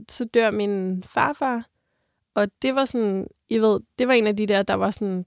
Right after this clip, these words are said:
det var sørgeligt, men det var mere okay. Han havde haft et langt liv som sømand og alt det der. Men så går der faktisk kun to uger,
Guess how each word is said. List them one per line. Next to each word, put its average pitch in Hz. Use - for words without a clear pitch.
det 208
var 190
sørgeligt, 233
men 196
det 190
var 175
mere 196
okay. 180
Han 190
havde 196
haft 190
et 196
langt 202
liv 196
som 202
sømand 185
og 180
alt 175
det 185
der. 185
Men 196
så -
går 220
der 214
faktisk 202
kun 220
to -
uger, 202